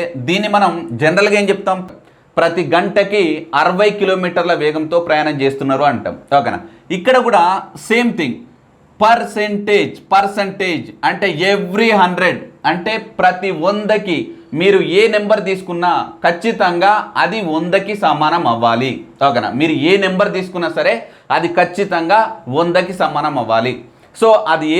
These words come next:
నెంబర్ అనే కావచ్చు, ఫ్రాక్షన్స్ కావచ్చు, ఇంకేమైనా ఇంటీజర్స్ కావచ్చు, ఇంకేదైనా కావచ్చు, but జనరల్గానైతే మనకి ఇచ్చినటువంటి వాల్యూస్ అవి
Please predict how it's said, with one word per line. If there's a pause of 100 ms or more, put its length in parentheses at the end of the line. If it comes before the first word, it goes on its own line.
నెంబర్
అనే
కావచ్చు, (220)
ఫ్రాక్షన్స్
కావచ్చు, (240)
ఇంకేమైనా (240)
ఇంటీజర్స్
కావచ్చు,
ఇంకేదైనా
కావచ్చు, (500)
but (420)
జనరల్గానైతే (420)
మనకి
ఇచ్చినటువంటి
వాల్యూస్ (600)
అవి